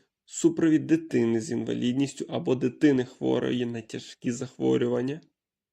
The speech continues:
супровід особи, яка потребує постійного догляду, супровід особи, визнаної судом недієздатною. Разом з тим, правила не визначають вимоги до документів, наприклад, для багатодітних, для заброньованих, для визнаних тимчасово непридатними тощо.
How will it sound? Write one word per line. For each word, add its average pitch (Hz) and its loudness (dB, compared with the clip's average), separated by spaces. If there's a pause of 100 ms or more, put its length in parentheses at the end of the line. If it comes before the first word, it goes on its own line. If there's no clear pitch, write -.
(1080)
супровід 165 2
особи, 120 -2
яка 120 -4
потребує 123 -2
постійного 127 -4
догляду, 131 -4 (1080)
супровід 147 4
особи, 156 2
визнаної 131 -4
судом 131 0
недієздатною. 123 -4 (420)
Разом 156 -2
з - -8
тим, 120 -4
правила 131 -2
не 113 -4
визначають 131 -6
вимоги 127 0
до 123 -6
документів, 120 -8
наприклад, 123 -6
для - -4
багатодітних, 131 -4
для - -10
заброньованих, 117 -4
для - -10
визнаних 127 -4
тимчасово 123 -4
непридатними 123 -6
тощо. 120 -4